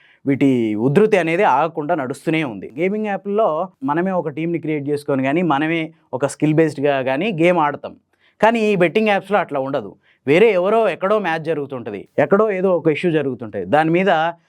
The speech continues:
రెండు పక్షాలు వేరువేరుగా విడిపోయి బెట్టింగ్ పెడతాయి. "నేనే గెలుస్తా,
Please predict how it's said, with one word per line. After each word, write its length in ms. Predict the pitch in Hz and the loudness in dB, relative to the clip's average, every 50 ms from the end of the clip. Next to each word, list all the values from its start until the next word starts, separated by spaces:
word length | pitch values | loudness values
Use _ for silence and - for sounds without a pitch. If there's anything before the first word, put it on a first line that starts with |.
| _ _ - | _ _ -2
రెండు 180 | 160 160 165 | 0 0 0
పక్షాలు 420 | 151 156 151 151 - - 214 196 170 | 0 0 -2 -2 0 0 0 0 0
వేరువేరుగా 460 | 160 160 175 185 190 185 180 165 160 | -2 -4 -4 -2 -2 -2 0 0 -2
విడిపోయి 680 | 143 143 143 151 147 165 156 170 185 233 180 151 143 135 | -2 -2 -4 -2 -2 0 0 2 2 2 2 0 -2 -2
బెట్టింగ్ 360 | 127 139 160 147 180 165 151 | 0 0 0 0 0 -2 -2
పెడతాయి. 300 | 139 113 113 - 104 101 | -2 -4 -4 -6 -6 -4
"నేనే 280 | 113 139 156 170 185 | -2 0 0 0 0
గెలుస్తా, 540 | 180 160 165 160 151 - - 165 156 143 113 | 0 0 -2 -4 -4 -4 -2 0 0 0 -2